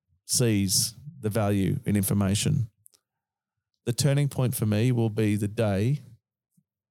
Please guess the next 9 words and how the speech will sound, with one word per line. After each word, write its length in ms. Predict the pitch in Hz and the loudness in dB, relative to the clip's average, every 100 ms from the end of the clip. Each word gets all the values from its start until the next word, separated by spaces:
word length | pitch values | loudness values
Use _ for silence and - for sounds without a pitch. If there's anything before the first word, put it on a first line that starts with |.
| _ _ - - | _ _ -16 -4
that 280 | 110 101 | -2 -2
the 100 | - | 0
real 220 | 107 117 131 | 0 2 2
estate 320 | 120 107 98 | 2 0 0
industry, 560 | 95 92 101 - - 120 _ _ _ - | 0 0 -2 0 0 -2 _ _ _ -4
the 80 | 104 | 0
real 140 | 113 | 2
estate 300 | 113 107 98 | 2 0 0
market, 500 | 104 101 110 101 | 0 0 0 -2